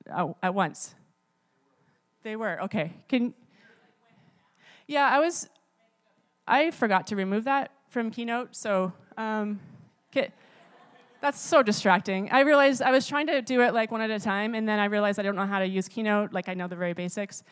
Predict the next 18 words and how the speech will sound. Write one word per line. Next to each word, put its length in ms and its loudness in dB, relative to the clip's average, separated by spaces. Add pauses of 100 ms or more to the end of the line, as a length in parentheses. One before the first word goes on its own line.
(200)
I 40 -4
didn't 120 0
have 160 -2
time 520 -2 (720)
to 60 -4
actually 280 -4 (520)
do 180 -2
it, 160 -4
so 140 -4
it 240 -18
doesn't 240 0
matter. 400 4 (320)
Number 220 6
five, 420 4
which 200 0
is 120 2
not 220 2
there, 260 -2